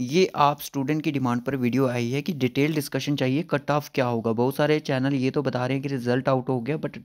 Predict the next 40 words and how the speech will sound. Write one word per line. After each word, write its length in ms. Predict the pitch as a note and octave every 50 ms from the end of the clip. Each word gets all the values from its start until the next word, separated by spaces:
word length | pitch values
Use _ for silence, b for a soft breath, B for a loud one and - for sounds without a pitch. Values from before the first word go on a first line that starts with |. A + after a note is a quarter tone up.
| - - -
कट 180 | D3 D3 -
ऑफ 140 | F3 E3 D#3+
की 120 | - E3
कोई 140 | D3+ D3 C3
बात 240 | A#2 B2 A#2+ B2 A#2
नहीं 120 | A#2 A#2
कर 140 | G#2+ A#2 A2+
रहा। 80 | A2 G2+
तो 240 | - C#3 C#3 - _ - C#3
एक्चुअल 360 | C#3 C#3 - - F3 F3+ E3+
कट 220 | F3 D#3 - -
ऑफ 180 | D3 C#3+ C#3 C3+
गया 220 | B2 C3+ C#3 D3
गया 180 | C#3+ C#3+ C#3 C3+
है, 220 | C3+ C3+ C#3 D#3+ B B B B B B B
उस 120 | D3+ D3
चीज़ 200 | - D3+ D3+ D3
के 120 | - D#3+
बारे 200 | D3 C#3+ C3+ C#3
में 80 | C#3 C#3+
हम 140 | C#3+ C#3+ C#3
एक 200 | - - - C#3+
डिटेल, 600 | B2 A2+ A#2+ A#2 - C3+ C3+ C#3 D3+ D#3 E3 E3 B B B B B B B
मैंने 240 | C3 B2+ C3 C3 C#3+
पूरी 280 | C#3 - C#3 C#3 D3+ D#3
चीज़ें 300 | D#3 C#3 C3+ C3 C#3+ C#3+
अपनी 200 | C3+ C#3 C#3 C3
डायरी 300 | A#2 A2 G#2+ A2 - B2+
पे 100 | B2+ C#3+
नोट 240 | C#3 C3 B2+ B2+ B2+
कर 180 | - B2 A#2+
ली 100 | B2 B2+
हैं, 100 | C#3 C#3+
तो 80 | - F3
मैं 260 | E3 E3+ E3 E3 E3
पूरी 260 | - D3+ D3+ E3 D#3+
आपके 360 | D#3+ D#3 C3 B2 A#2+ - C#3
सामने 300 | C3 - C3 B2 B2+ B2+
डिस्कशन 420 | A#2 B2 A#2+ - - A#2+ - B2+ B2+
करूँगा 420 | A#2+ A#2+ A#2 A#2+ C3+ D#3 - -